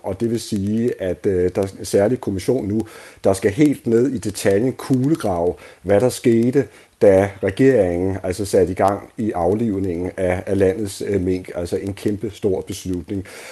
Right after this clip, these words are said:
Og det, vi så kommer til at se, det vil være topembedsmænd,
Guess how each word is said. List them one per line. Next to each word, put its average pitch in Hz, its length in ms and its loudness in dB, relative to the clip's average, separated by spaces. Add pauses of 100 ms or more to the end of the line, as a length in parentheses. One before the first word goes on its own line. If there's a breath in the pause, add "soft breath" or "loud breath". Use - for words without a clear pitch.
(100 loud breath)
Og 101 220 -4
det, 143 160 6
vi 147 120 0
så - 180 -4
kommer 113 280 0
til - 120 0
at 107 100 4
se, 127 300 0
det 123 120 2
vil 113 140 2
være 107 360 4
topembedsmænd, 127 840 0